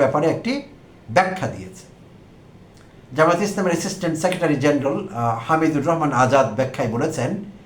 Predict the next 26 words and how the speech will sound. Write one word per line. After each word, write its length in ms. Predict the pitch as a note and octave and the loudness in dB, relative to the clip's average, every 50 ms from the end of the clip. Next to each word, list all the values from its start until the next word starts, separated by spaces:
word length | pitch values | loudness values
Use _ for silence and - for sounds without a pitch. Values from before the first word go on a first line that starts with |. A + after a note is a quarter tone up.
| - - - - - - - - - - - - - A#2+ B2 | -20 -20 -20 -20 -20 -20 -20 -20 -20 -20 -20 -20 -10 -4 -2
যে 120 | C#3+ C#3 C3+ C3 B2+ B2 - G#2+ - - - - - - - - - - - - - - - A#2+ C3 | 0 2 2 2 2 0 -2 -4 -10 -14 -18 -20 -20 -20 -20 -20 -20 -20 -20 -20 -20 -18 -14 -8 -4
ভুলভাবে 560 | E3 A3 A#3 A3+ A3 - D#3 F#3 F#3 F#3 F#3 | -2 0 2 2 0 2 2 2 2 4 4
একটি 200 | F3 - - E3+ | 4 2 2 0
লোগো 300 | D3+ C#3+ D3+ D3 D3 E3 D#3+ E3 - | 2 4 4 6 6 4 2 0 0
ছড়িয়ে 260 | D#3+ D3 C#3+ C3 B2 B2+ | 0 2 2 2 2 2
পড়েছে 260 | C3 B2 B2 B2 - E3+ - | 0 0 0 -2 -4 -4 -2
জামায়াত 240 | C3 A#2+ B2 A#2+ B2 | 0 0 0 0 -2
ইসলামের 360 | C3+ - - C#3+ B2+ C3 A2 - - - - - - C3 | -4 -4 -2 -2 0 0 -2 -4 -6 -14 -20 -14 -8 -2
নতুন 320 | C3 D3 D3+ - E3+ E3+ D#3+ D3+ C3+ | 0 0 0 2 2 2 4 4 6
লোগো 200 | C3 C3+ C3 E3 D#3 | 6 4 4 4 2
হিসেবে। 380 | C3+ B2 A#2 - B2 A#2+ F#3 A#3+ C#4 - - - - - - - - - - F3 | 0 0 -2 -2 -2 0 0 0 0 -2 -6 -14 -20 -20 -20 -20 -16 -4 0 2
এই 80 | E3 D#3+ D#3+ | 4 6 6
লোগোটি 280 | D3+ D#3 E3+ F#3 F#3 G#3 G3 | 6 6 6 4 4 2 2
একটি 120 | - - G3+ - F#3 | 2 0 0 2 2
প্রস্তাবিত 460 | F3+ F3 - - F3+ F3 F#3 G#3 G3 | 2 2 4 4 4 4 4 4 4
লোগো, 300 | F#3+ A#2+ A#2+ A2 - - - - - - - - - - - - - - - - - - D3+ | 4 2 2 2 0 -4 -10 -14 -18 -20 -20 -20 -20 -20 -20 -20 -20 -20 -20 -20 -8 -4 -2
এটি 140 | D#3+ D#3+ F#3 F#3 F#3 | 0 0 0 2 4
ফাইনাল 300 | F#3 F#3 G3 F#3+ F#3 D#3+ D3 C#3+ | 4 4 4 6 4 4 4 4
ভার্সন 340 | D3 C#3 - - - B2 A#2 A#2 | 2 0 0 0 -2 0 0 2
না। 80 | A#2 A2+ - - - - - - - - - - - - - - - - - - - | 0 0 -2 -6 -12 -18 -20 -20 -20 -20 -20 -20 -20 -20 -20 -20 -20 -20 -14 -2 2
প্রস্তাবিত, 540 | D3+ D#3 D#3 - - F3+ E3+ F3+ F#3 F#3+ F#3 | 4 4 4 4 4 2 4 4 4 4 4
আর 140 | E3 D#3+ - - | 4 2 2 2
সেই 120 | G3+ F#3+ F#3 F#3 | 0 0 0 2
প্রস্তাবিত 460 | F#3 F3+ F3+ - A3 - G#3+ A3+ G#3 G#3+ | 0 0 0 0 0 0 0 0 0 0
লো-, 260 | F#3 E3+ E3 E3 B2+ C#3+ | 0 2 2 2 4 4
লোগোটি 340 | D3 D3 E3 D#3+ E3 A#3+ | 4 4 2 0 0 0